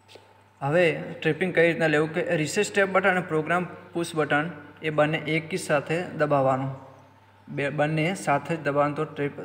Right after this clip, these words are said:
થશે જો રિલે ઓકે હશે તો. આપ જોઈ શકો છો કે અહીં કણ રિલે ઓપરેટ થઈ ચૂકી છે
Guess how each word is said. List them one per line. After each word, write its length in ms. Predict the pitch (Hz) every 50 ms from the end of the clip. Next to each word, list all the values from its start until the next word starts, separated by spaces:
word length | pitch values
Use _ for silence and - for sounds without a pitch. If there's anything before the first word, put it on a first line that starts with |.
| - - -
થશે 600 | 139 135 - - 143 143 143 - - - - 143
જો 140 | 139 143
રિલે 260 | 147 139 139 139 143 143
ઓકે 320 | 139 135 139 147 139 131
હશે 180 | 127 - 139 131
તો. 240 | - 131 123 135 - - - - - - - - - - - - - - - - - - - - - - - -
આપ 220 | - 135 135 139 139
જોઈ 140 | 165 170 165
શકો 280 | 156 151 139 147 139
છો 340 | 135 - 151 165 170 - - - - - - - - _ _ _ -
કે 60 | 147
અહીં 180 | 147 147 147 -
કણ 240 | 156 151 156 156 156
રિલે 260 | - 165 147 151 151 156
ઓપરેટ 320 | 151 147 147 160 156 156
થઈ 140 | - 165 156
ચૂકી 320 | 160 165 156 - 170 160
છે 140 | 156 - 165